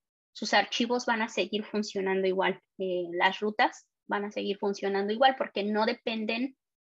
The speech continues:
de la carpeta en donde está su proyecto. Solo importa que los archivos que quieren integrar aquí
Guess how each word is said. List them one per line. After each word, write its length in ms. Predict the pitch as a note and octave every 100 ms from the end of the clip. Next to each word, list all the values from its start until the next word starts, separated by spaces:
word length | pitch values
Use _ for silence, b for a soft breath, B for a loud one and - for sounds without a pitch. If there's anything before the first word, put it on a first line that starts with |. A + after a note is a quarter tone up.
| _
de 200 | G3 A3
la 180 | F#3+ F#3
carpeta 560 | G3+ F#3 - G#3+ G#3+ A3
en 100 | A3+
donde 320 | G3 F#3+ F3
está 240 | F3 F#3+
su 140 | G3 G#3
proyecto. 580 | F#3 F#3 G3+ - F3 _ _ _ _
Solo 640 | - A3 A3 A3 A3 G3+ - _ _ _ -
importa 720 | G#3+ G#3 - G#3+ G#3+ B3 D4
que 120 | G3
los 200 | F#3 F#3+
archivos 500 | F3+ - A#3 A#3+ C#4
que 160 | - G#3
quieren 340 | G#3+ G#3 A3
integrar 460 | G#3+ G#3 F3+ F#3 F#3+
aquí 380 | A3 C4+ F4+